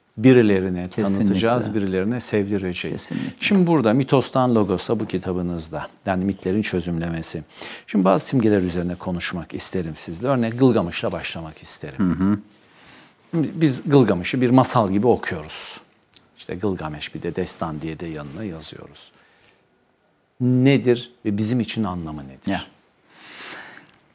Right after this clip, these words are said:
Speaker 2: Üstadım o destanın ana teması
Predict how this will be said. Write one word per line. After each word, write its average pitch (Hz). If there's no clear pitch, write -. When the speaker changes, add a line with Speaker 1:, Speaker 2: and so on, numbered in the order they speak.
Speaker 2:
Üstadım 214
o 240
destanın 123
ana 135
teması 82